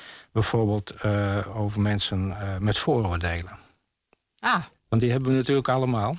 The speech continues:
Speaker 2: Ja.
Speaker 1: Nou, en die kun je daar ook, eh, hebben we iets ma-, gemaakt, dan kun je dat testen.
Speaker 2: Is het leuk voor kinderen ook?
Speaker 1: Ja, we hebben het gemaakt voor alle leeftijden.
Speaker 2: Ah.
Speaker 1: Dus dat is, eh, ja, daar hebben we ook wel rekening mee gehouden. Dus dat we geen bloederige dingen,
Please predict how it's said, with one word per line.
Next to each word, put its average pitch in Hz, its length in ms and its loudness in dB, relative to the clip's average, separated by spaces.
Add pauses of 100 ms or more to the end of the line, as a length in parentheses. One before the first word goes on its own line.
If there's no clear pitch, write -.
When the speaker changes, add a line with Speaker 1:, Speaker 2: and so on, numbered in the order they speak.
Speaker 2:
Ja. 143 200 -12 (260)
Speaker 1:
Nou, 92 180 4
en 95 60 2
die 117 120 2
kun 117 160 0
je 113 80 2
daar 113 220 0
ook, 110 260 -2
eh, 110 100 2
hebben 110 220 0
we 110 80 2
iets 113 160 -2
ma-, 107 220 0
gemaakt, 117 420 0
dan 104 260 0
kun 110 140 0
je 104 60 0
dat 101 180 -2
testen. - 320 -6 (460)
Speaker 2:
Is 269 200 2
het 285 120 2
leuk 254 200 0
voor 214 140 -6
kinderen 226 420 0
ook? 139 240 -8 (400)
Speaker 1:
Ja, 120 260 2
we 117 80 2
hebben 143 200 2
het 131 100 -2
gemaakt 156 360 0
voor 135 100 0
alle 147 220 2
leeftijden. - 540 -4 (340)
Speaker 2:
Ah. 170 160 -2 (480)
Speaker 1:
Dus 104 140 0
dat 120 200 0
is, 110 220 -2
eh, 110 400 0
ja, 101 260 2
daar 104 120 0
hebben 113 180 0
we 113 60 2
ook 107 80 -4
wel 110 120 0
rekening 98 380 0
mee 90 180 -2
gehouden. 90 360 -6
Dus 101 140 -2
dat 98 200 0
we - 60 -6
geen 104 260 0
bloederige 101 580 0
dingen, 95 400 0